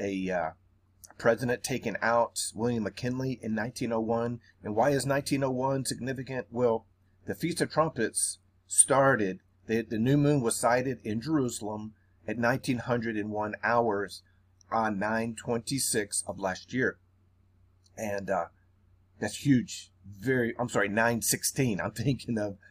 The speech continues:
twenty twenty-two. It was nine sixteen. My apologies. The Feast of Trumpets was nine fifteen through seventeen. And remember, the, the birthing event, the water broke on nine twelve,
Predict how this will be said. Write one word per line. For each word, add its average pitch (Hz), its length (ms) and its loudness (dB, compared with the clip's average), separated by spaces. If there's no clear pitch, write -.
twenty 107 200 -2
twenty-two. 101 440 -2
It 95 100 -6
was 107 180 -4
nine 117 440 2
sixteen. 113 580 -2
My 98 220 0
apologies. 104 580 -2
The 110 200 2
Feast 131 240 0
of 113 60 -8
Trumpets 120 320 0
was 101 140 -8
nine 107 160 0
fifteen 131 420 -2
through 139 180 0
seventeen. 104 640 -4
And 107 480 0
remember, 123 600 0
the, 107 500 -2
the 113 100 -2
birthing 135 440 2
event, 123 300 2
the 113 60 2
water 127 340 4
broke 131 460 4
on 107 400 0
nine 107 400 0
twelve, 123 540 6